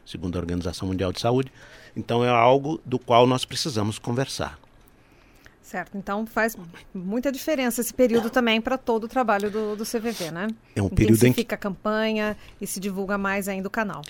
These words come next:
Speaker 1: Nós percebemos que é necessário, em alguns momentos, intensificar a conscientização, a divulgação, pra que aquele assunto não seja esquecido.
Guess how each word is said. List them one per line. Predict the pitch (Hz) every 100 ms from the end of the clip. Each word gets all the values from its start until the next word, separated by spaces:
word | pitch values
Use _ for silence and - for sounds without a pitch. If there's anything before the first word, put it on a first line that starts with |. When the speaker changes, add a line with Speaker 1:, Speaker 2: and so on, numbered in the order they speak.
| - - - -
Speaker 1:
Nós | 110 107 110
percebemos | - 113 - 113 117 117
que | - 127 123
é | 110 107
necessário, | 110 - 113 - 104 110 117 113
em | 107
alguns | 98 98 107
momentos, | 101 98 98 90 92
intensificar | 101 101 123 135 - - - 113 - 104 98 87 - -
a | - 82 - -
conscientização, | 147 156 - 113 92 80 - 117 113 101
a |
divulgação, | 87 90 92 92 - 131 - - - - - - - -
pra | 110
que | - 143
aquele | - 170 180
assunto | 143 - 160 -
não | 156 147
seja | 143 151 131
esquecido. | 139 - 127 - 117 104